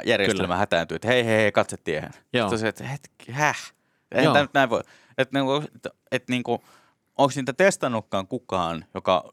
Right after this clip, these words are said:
Speaker 1: jolla on ajokortti ja joka ajaa liikenteessä? Vai onks se,
Speaker 2: Niin.
Speaker 1: tiedätkö, vaan joku niinku istunut labrassa miettimässä, että,
Speaker 2: Niin.
Speaker 1: että pistetään siihen, että no, pum,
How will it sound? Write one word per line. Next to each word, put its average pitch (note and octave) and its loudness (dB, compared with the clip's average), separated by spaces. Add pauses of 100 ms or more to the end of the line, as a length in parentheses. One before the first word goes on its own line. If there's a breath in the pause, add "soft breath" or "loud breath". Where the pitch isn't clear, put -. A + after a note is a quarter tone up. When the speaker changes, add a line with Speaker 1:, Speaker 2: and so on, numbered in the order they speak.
(120)
Speaker 1:
jolla F#2+ 2
on G#2+ 2
ajokortti - -4
ja - -4
joka F2+ -2
ajaa F2 2
liikenteessä? - -8
Vai F2+ 0
onks F2+ -4
se, A2 -2
Speaker 2:
Niin. G#2 0
Speaker 1:
tiedätkö, G#2 0
vaan A2+ 4
joku A#2 0
niinku G#2+ -4
istunut A2+ -2
labrassa A#2 0
miettimässä, - -6
että, - -10
Speaker 2:
Niin. F#2 -4 (180)
Speaker 1:
että F#2 -6
pistetään A2 -4
siihen, A2+ -4
että G#2+ -2
no, A#2 2
pum, A#2 -6